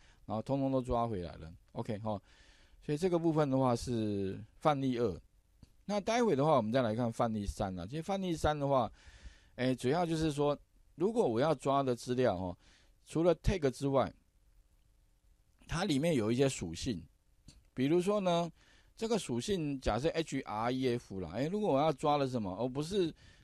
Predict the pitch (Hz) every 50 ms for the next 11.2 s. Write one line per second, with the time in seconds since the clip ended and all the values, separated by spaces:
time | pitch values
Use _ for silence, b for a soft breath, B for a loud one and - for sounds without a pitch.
0 | b - - 160 202 214 175 160 175 165 170 180 185 170 160 147 - 202 190 135
1 | 113 - - 104 101 98 98 98 107 113 120 147 165 151 143 143 139 143 - -
2 | 131 123 - - 104 82 85 - _ _ - 107 113 113 123 147 160 165 170 165
3 | 160 170 160 147 147 160 156 160 147 123 98 87 82 85 87 85 76 73 98 -
4 | _ - - 156 - - 143 143 143 143 - 147 123 92 - B B B B B
5 | B B B B B - 196 233 247 220 180 139 120 113 107 - - 123 170 185
6 | 208 - - 233 226 202 202 202 190 175 165 - 170 165 160 160 156 - 160 156
7 | 156 160 156 165 151 139 127 127 127 127 127 127 - b b b b b - 123
8 | 127 131 135 - 208 214 208 202 190 175 156 - 170 165 165 160 160 - _ _
9 | _ - 175 185 180 180 190 185 - - 185 175 - 175 175 165 202 185 170 160
10 | 165 160 143 131 123 120 - - 101 87 90 - - - 160 131 113 107 104 110
11 | 131 113 90 82